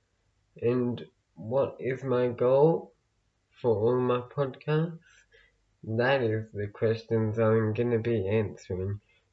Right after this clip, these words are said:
in this quick, short,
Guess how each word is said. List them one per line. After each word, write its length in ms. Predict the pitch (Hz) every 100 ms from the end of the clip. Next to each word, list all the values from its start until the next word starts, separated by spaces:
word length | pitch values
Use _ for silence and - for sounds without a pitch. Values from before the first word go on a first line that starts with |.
| _
in 260 | 104 113 110
this 300 | 110 110 - -
quick, 460 | - 131 120 - - _ _
short, 560 | - - 123 117 107 90